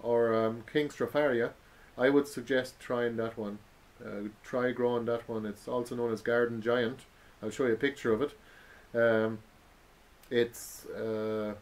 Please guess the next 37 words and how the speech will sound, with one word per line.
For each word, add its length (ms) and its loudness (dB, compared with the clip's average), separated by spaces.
it's 140 -12
the 100 -14
easiest 420 -4
one 180 -2
to 120 -6
grow, 400 4
and 180 -8
we're 160 -2
going 320 -2
to 260 -6
try 240 -4
and 140 -6
grow 220 2
it 60 2
again 460 -2
year 200 0
after 220 -6
year 240 2
now. 240 0
Uh, 140 -4
last 420 -2
year 440 4
in 180 -6
the 80 -2
new 220 0
garden, 500 2
uh, 340 -2
we 340 -2
planted 440 -6
it 160 -6
in 120 -6
about 320 -6
five 280 0
different 360 -6
places, 540 -4
and, 340 -6
um, 300 -10